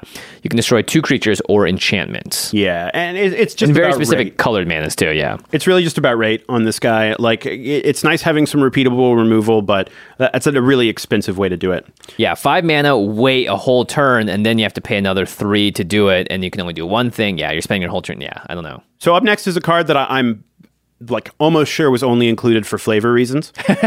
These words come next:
Speaker 2: <laughs> which is Urza's Ruinous Blast.
Speaker 1: Ah.
Speaker 2: Uh, this is four and a white for a legendary sorcery, uh, which means you can only cast it if you have a legendary creature or planeswalker.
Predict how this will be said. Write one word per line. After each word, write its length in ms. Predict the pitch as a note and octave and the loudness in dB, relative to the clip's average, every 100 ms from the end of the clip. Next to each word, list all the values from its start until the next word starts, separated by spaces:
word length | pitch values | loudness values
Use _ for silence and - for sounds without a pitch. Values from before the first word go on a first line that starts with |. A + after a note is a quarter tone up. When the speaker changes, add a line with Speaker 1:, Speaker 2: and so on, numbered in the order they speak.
| - | -2
Speaker 2:
<laughs> 400 | A3 G#3+ - _ | -2 -4 -6 _
which 180 | C3+ D3 | -4 -4
is 100 | - | -4
Urza's 500 | D#3 G3+ A3+ B3+ C#3 | 0 2 2 0 2
Ruinous 340 | E3+ G3 F#3 | 4 4 2
Blast. 600 | - C3+ B2 F#2+ - - _ | 0 0 0 -2 -8 -16 _
Speaker 1:
Ah. 340 | G2 G#2+ F2+ D#2 | -2 0 0 -2
Speaker 2:
Uh, 240 | A#2+ A#2 | 0 0
this 220 | B2+ G3 B3+ | 0 0 0
is 140 | A#3 | -6
four 420 | - E3+ E3 F#3 | -4 2 4 4
and 140 | F3 D3+ | 4 4
a 40 | |
white 440 | B2+ B2 E3+ - | 4 2 2 -2
for 160 | - B2+ | -4 -2
a 40 | |
legendary 720 | A2+ A2+ D3+ G3 E3+ C#3+ C3 B2+ | 0 0 0 2 2 4 2 0
sorcery, 640 | - G#2 F2+ G#2 G2 C#3+ - - - _ | -2 -4 -4 -4 -4 -6 -10 -20 -20 _
uh, 520 | A#2 A2 G#2+ A2 A2 - | 0 2 2 2 2 2
which 340 | B2 B2+ - | 0 -2 0
means 280 | C3+ C#3 A#2+ | 2 4 2
you 60 | A#2+ | 2
can 140 | B2 | 2
only 180 | C#3 D3 | 4 2
cast 380 | D3 D3+ - C#3 | 0 -2 -2 -4
it 120 | - | -2
if 220 | C3 - | -2 0
you 80 | B2+ | 0
have 300 | G#2+ C3+ C3 | 0 0 0
a 40 | |
legendary 520 | B2+ B2+ B2 A#2+ A2+ A2 | 0 0 0 2 0 0
creature 400 | B2+ A#2 A#2+ F2+ | -2 -2 -2 -2
or 140 | A2+ | -2
planeswalker. 880 | - A#2 A2+ A2 F#2+ F2 - F#2 | -2 0 0 0 -4 -6 -8 -10